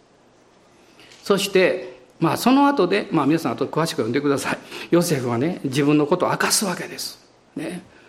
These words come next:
「もうこれは素晴らしいところですね。ヨセフは自分自身のことを明らかにした」と書いてます。「ヨセフは泣いた」と書かれています。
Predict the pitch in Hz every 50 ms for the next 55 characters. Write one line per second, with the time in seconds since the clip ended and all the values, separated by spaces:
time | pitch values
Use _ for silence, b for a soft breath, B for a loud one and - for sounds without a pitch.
0 | b b - 139 151 160 156 147 143 135 - - 151 156 151 139 - - 143 175
1 | 185 196 208 - - 180 - 175 - - 80 - 156 - 170 160 147 147 170 165
2 | - 165 147 156 147 135 123 123 131 143 160 165 151 165 165 - 156 143 143 -
3 | - - 117 - - - 160 143 - - 135 120 113 - - 107 107 123 - 110
4 | 101 - - - - - - - - B B B B B - 165 190 196 196 220
5 | 196 180 147 151 147 143 131 123 123 143 185 233 254 233 - - - - - -
6 | - - - 160 131 107 123 120 - - 117 113 113 101 98 - - - - -
7 | - - -